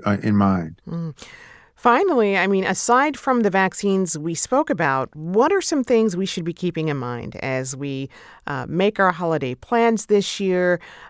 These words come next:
Speaker 2: uh, start to mingle with friends and family, uh, when it comes to our health?
Speaker 1: Well, Thanksgiving's not too far <laughs> away. And, um,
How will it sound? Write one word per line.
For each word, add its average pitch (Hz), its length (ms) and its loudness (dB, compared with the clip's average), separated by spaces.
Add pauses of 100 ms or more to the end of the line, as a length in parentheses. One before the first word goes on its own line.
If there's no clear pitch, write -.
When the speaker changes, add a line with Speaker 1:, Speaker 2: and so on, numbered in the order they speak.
(120)
Speaker 2:
uh, 139 220 -4
start 202 380 2
to 196 100 0
mingle 214 480 4
with 143 160 0
friends 135 340 -4
and 131 160 -6
family, 214 640 2 (380)
uh, 160 320 0
when 180 160 0
it - 80 -2
comes 175 260 -4
to 175 120 -4
our 147 120 0
health? 123 480 -8 (2000)
Speaker 1:
Well, 139 380 6
Thanksgiving's 156 720 4
not 131 240 4
too 135 140 2
far 139 340 4
<laughs> - 0 -
away. 107 500 4 (420)
And, 120 420 6
um, 104 460 4